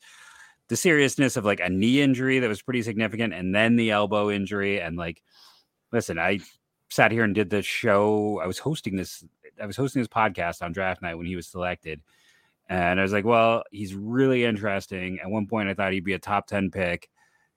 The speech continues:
He's a no doubt future M L B player as long as he stays healthy. The one thing is he's going to get hurt and miss significant time. And I, you know, I called it the minute he was drafted. Like, it is a,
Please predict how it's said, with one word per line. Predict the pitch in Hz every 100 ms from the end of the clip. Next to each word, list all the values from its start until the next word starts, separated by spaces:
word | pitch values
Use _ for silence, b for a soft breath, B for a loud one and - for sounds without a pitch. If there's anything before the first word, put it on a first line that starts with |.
| _
He's | - 98
a |
no | 104 107 107 113 120
doubt | 117 107 104 95
future | 110 104 107
M | 92 101
L | 95
B | 92
player | 87 127 120 92 92
as | 92
long | 92 95
as |
he | 87
stays | 87 101 92
healthy. | 110 101 95
The | 87
one | 92 98
thing | 95
is | 92
he's | - 98
going | - 98 101
to | 95
get | 87
hurt | 90 90 87
and | 87
miss | 85
significant | 90 82 82 92 80
time. | - - -
And |
I, | -
you | 170 175
know, | 165
I | 165
called | - 98 98
it | 98 -
the | 98
minute | 98 98
he |
was | 104
drafted. | 101 110 120 - 87
Like, | 85
it | 107
is | 113 104
a, | 92